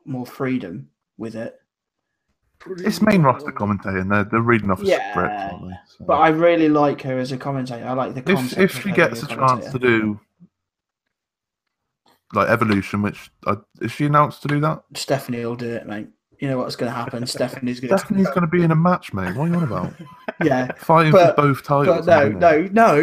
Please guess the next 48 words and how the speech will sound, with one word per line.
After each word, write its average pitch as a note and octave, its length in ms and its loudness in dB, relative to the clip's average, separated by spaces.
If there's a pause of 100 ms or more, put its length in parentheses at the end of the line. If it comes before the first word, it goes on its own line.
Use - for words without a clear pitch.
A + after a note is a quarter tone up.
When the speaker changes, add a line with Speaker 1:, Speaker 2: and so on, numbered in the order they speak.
Speaker 1:
no. D3 220 -6
This A3 140 4
is A#3+ 80 0
how G#3+ 120 2
it's F3+ 100 -4
gonna F3 140 0
go E3+ 160 2
down. D3 320 0
She's C#3 160 -10
gonna D#3 180 -4
commentate F3 580 -4
for - 60 -18
the C#3+ 80 -6
whole C3+ 220 -4
show, C#3+ 340 0
and B2+ 100 -6
then B2+ 100 -4
she's C3+ 160 -12
gonna C#3 140 -10
be C#3+ 80 -4
in C3+ 80 -4
the C3 60 -6
main C3 300 -4
event. C#3 340 -8 (800)
She's - 180 -12
just C#3+ 200 -8
gonna D#3+ 100 2
get C#3+ 200 0
up F3+ 220 4
from D3 140 -6
the C3+ 60 -8
table F3 260 0
and D3 80 2
go, D3 240 0 (320)
"Look, A#3+ 340 2 (300)
I'm A3+ 200 4
wearing G#3 340 6
a F#3+ 80 0
tire A#3 420 4
underneath F#3+ 460 0
this D3 340 -2
gimmick, D3+ 400 -2
Speaker 2:
Oh D3 60 0
Speaker 1:
that, F3 60 -2
Speaker 2:
my D3 180 0
Speaker 1:
uh, D3+ 220 0
Speaker 2:
God. C#3 100 0
Speaker 1:
this - 260 -8